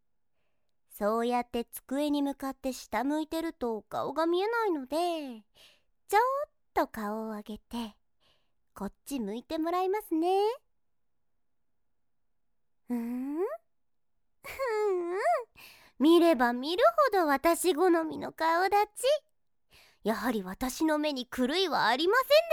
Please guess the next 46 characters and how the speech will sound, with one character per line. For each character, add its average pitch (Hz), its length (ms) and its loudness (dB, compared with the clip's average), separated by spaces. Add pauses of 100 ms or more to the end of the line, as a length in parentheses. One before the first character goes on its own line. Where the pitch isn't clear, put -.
で - 40 -6
し - 80 -12
た。 285 240 -2 (1400)
そ 190 240 -8
れ 262 160 -2
で 403 180 2
は、 330 360 0 (440)
今 277 300 2
度 226 140 -8
は 190 180 -10
時 180 140 -8
間 240 440 -8
を 240 80 -12
動 214 280 -6
か 269 220 -6
し - 160 -16
て、 233 280 -4 (480)
き - 140 -16
ち 370 260 0
ん 415 80 0
と 196 380 -8 (160)
挨 247 220 0 (260)
拶 - 80 -10
さ 294 100 -4
せ 254 140 -6
て 240 100 -2
も 220 160 -2
ら 220 100 -6
い 214 80 -6
ま 220 120 -6
し 233 160 -8
ょ 220 60 -6
う。 190 120 -12 (1120)
ま 214 160 2
た 254 240 0
机 277 560 -4
に 269 160 -2
向 214 180 -4
き 285 220 -6
直 285 320 -2
し - 140 -16
て 202 140 -10
も 180 180 -12
ら 180 140 -14
っ 190 60 -18 (320)
て、 277 280 -4